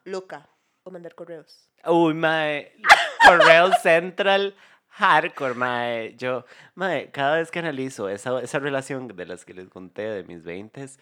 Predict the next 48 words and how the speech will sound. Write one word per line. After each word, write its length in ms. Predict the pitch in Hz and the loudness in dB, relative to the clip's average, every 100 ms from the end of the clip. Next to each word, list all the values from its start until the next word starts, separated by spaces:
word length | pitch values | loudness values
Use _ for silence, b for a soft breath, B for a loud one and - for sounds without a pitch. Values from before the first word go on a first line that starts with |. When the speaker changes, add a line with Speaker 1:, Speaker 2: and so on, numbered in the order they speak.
| b b _ | b b _
Speaker 2:
mae, 320 | 123 120 110 | -6 -4 -4
yo 140 | 101 101 | -6 -8
le 100 | 113 | -8
hice 220 | 113 123 | -8 -14
todo, 500 | - 131 120 101 - _ | -4 -4 -4 -8 -16 _
todo 220 | 151 156 | 0 2
lo 100 | 160 | 2
malo 240 | 135 135 147 | 0 -2 -2
que 60 | 143 | -6
le 60 | |
pude 200 | 113 123 | -6 -2
haber 120 | 127 127 | -2 -2
hecho 160 | 131 | -8
a 20 | 131 | -12
ese 100 | 123 | -8
mae, 260 | 135 123 | -8 -8
como 260 | - 82 82 | -12 -16 -14
de 120 | 82 | -10
loca, 720 | 90 101 - 127 127 113 78 | -8 -8 -6 -4 -2 -4 -8
por 100 | 101 | -12
Speaker 1:
Ajá, 60 | 113 | -8
Speaker 2:
favor, 200 | 95 101 | -6 -4
no 60 | 117 | -6
me 120 | 120 | -4
deje. 140 | - - - | -4 -4 -6
Speaker 1:
psicópata. 260 | - - 185 | -8 -10 -10
Yo 200 | 220 233 | -10 -8
Speaker 2:
Mae, 60 | 131 | -6
Speaker 1:
también. 520 | 135 131 113 90 - - | -4 -2 -4 -8 -16 -12
Speaker 2:
correos, 840 | 110 110 104 110 104 98 - _ | -10 -6 -4 -4 -6 -10 -20 _
cadenas 440 | - 104 104 107 123 | -12 -8 -8 -10 -12
de 100 | 135 | -12
correos 460 | 101 92 101 113 - | -12 -10 -10 -10 -14
con 120 | 107 | -18
ese 160 | 101 113 | -16 -16
mae, 420 | 101 104 113 - | -14 -14 -16 -20
como 300 | - 107 98 | -20 -20 -20
siempre, 440 | 95 107 101 123 135 - - | -14 -12 -12 -14 -18 -20 -20
<laughs> 180 | _ | _
haciendo 460 | - - 120 139 160 | -14 -14 -12 -6 -4
como 180 | 185 165 | -2 -2
un 80 | 151 | -2
recuento 460 | 165 - 170 170 185 | -4 -2 -2 -2 -6
de 60 | |
toda 180 | 170 143 | -4 -4
la 100 | 170 | -2
relación 680 | 165 131 107 - 160 160 | -4 -6 -8 -8 -6 -6
y, 40 | 151 | -10